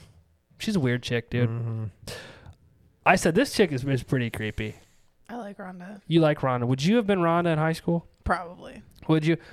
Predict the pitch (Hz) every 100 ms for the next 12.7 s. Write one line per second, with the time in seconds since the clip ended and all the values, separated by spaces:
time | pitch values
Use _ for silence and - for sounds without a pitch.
0 | - - 156 180 220 180 151 156 147 147
1 | 139 143 180 240 233 196 190 165 165 165
2 | 160 151 147 139 135 123 127 113 113 107
3 | - - _ _ _ - 180 170 - 131
4 | 131 123 98 92 - 104 - 101 - 240
5 | 196 104 92 202 101 202 202 - 104 107
6 | - 123 139 143 156 123 123 139 139 123
7 | 104 101 110 160 156 185 233 135 127 123
8 | 120 113 107 - 117 127 240 269 214 165
9 | 139 139 135 127 - 113 - 135 127 117
10 | 113 110 107 101 110 107 - 110 110 -
11 | _ _ - 131 139 160 196 233 123 113
12 | 113 113 104 101 107 110